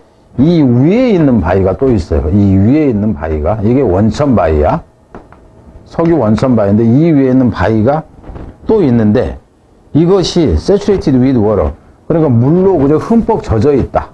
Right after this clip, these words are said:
물로 흠뻑 젖어 있다. 그러면 위에서 얘기했던, 여기서 이제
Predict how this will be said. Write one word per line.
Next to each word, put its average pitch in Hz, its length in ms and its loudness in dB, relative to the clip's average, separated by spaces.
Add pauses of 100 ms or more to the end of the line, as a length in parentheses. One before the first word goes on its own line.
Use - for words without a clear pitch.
물로 123 380 2
흠뻑 170 320 0
젖어 107 240 0
있다. 80 300 -4 (460)
그러면 165 460 0
위에서 180 240 0
얘기했던, 139 680 0
여기서 139 360 0
이제 135 260 0